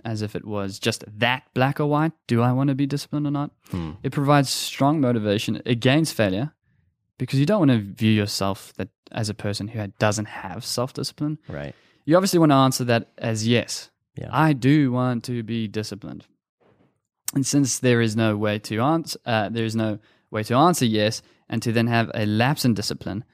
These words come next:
Speaker 1: you'll feel compelled to follow through and make the right decision.
Speaker 2: Hmm.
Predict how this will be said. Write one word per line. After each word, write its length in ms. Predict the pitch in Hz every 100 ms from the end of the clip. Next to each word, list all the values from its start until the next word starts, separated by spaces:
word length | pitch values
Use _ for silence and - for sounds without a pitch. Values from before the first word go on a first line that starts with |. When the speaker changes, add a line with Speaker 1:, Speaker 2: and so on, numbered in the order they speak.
| _ _ _ _ _
Speaker 1:
you'll 260 | - 117 123
feel 200 | - 139
compelled 440 | - 151 143 156 151
to 80 |
follow 220 | 139 147 143
through 240 | 156 131
and 340 | 113 107 104
make 160 | 101 107 _ _
the 100 | 120
right 220 | 113 117
decision. 420 | - - - - -
Speaker 2:
Hmm. 120 | 87